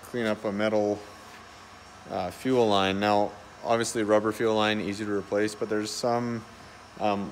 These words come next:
fuel lines that aren't as easy to replace and they can get gummed up if fuel's sitting inside of 'em. Example,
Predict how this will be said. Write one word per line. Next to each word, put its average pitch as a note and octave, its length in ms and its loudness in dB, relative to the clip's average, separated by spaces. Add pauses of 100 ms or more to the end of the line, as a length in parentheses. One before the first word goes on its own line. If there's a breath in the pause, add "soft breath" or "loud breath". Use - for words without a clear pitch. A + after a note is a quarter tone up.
fuel G#2+ 240 2
lines G#2 320 2
that G2 300 4
aren't A2+ 240 2
as G2+ 100 -4
easy G#2 260 -2
to G2 140 -2
replace G2+ 480 0
and G#2 80 -4
they G2 80 -4
can G#2 160 -6
get G2 180 -2
gummed A2 320 0
up G#2 200 2
if F#2+ 80 -6
fuel's B2 400 -2
sitting G2 240 -2
inside F#2 400 0
of F2+ 40 -6
'em. F2 180 -6
Example, G#2 760 -4